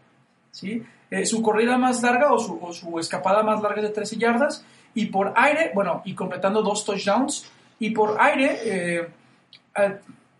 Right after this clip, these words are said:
cuarenta y cuatro intentos para treinta completos, trescientas noventa y siete yardas a tres yardas de las cuatrocientas. Eso es un, un desempeño contra una defensiva como la de los Seahawks. Es, es un, es un gran juego,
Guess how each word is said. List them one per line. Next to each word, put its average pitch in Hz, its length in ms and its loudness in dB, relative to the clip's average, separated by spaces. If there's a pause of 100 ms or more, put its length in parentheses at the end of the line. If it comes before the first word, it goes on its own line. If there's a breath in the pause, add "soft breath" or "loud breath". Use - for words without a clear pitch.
cuarenta 208 320 2
y - 80 -4
cuatro 233 280 2
intentos 277 600 0
para 160 600 0
treinta 208 340 -2
completos, 226 640 -2
trescientas 247 540 -2
noventa 214 320 0
y 170 60 -8
siete 220 260 -6
yardas 240 380 0
a 180 140 -4
tres 254 220 0
yardas 269 320 2
de 247 60 0
las 190 180 -2
cuatrocientas. 180 760 -4
Eso 208 160 -6
es 240 120 -6
un, 254 320 -2 (280 loud breath)
un 208 140 -2
desempeño 233 880 0 (360 soft breath)
contra 202 280 0
una 277 120 4
defensiva 233 560 0
como 196 180 -4
la 165 80 0
de 160 80 -2
los 160 140 -4
Seahawks. - 540 -6
Es, - 200 -8
es - 200 -6
un, 190 360 -4
es 170 240 -12
un 170 180 -12
gran 190 320 0
juego, 180 460 -4